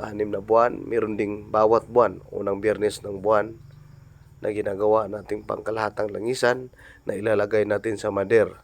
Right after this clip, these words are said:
para kung meron pong tatangkilik at meron pong magpagawa,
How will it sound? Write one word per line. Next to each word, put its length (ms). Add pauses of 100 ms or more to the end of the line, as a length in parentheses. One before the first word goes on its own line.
(360)
para 240
kung 160
meron 320
pong 320
tatangkilik 800
at 160
meron 240
pong 240
magpagawa, 640